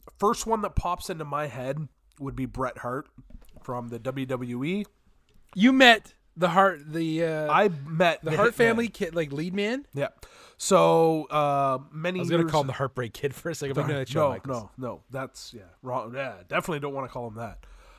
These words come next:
Speaker 2: No.
Speaker 1: Um, so many,
Speaker 2: Well, they're
Speaker 1: many
Speaker 2: okay now.
Speaker 1: Mm,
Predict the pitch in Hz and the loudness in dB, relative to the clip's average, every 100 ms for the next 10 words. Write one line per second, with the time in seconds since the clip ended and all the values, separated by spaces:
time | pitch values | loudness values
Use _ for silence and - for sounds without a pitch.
0 | _ 110 127 123 120 123 120 123 - 151 | _ -4 -2 0 0 -2 -6 -10 -6 -4
1 | 147 180 180 170 156 135 127 110 95 82 | -2 0 0 0 -2 -4 -8 -10 -12 -16
2 | 80 80 113 151 - 285 320 285 254 | -18 -18 -16 -18 -18 -20 -18 -18 -20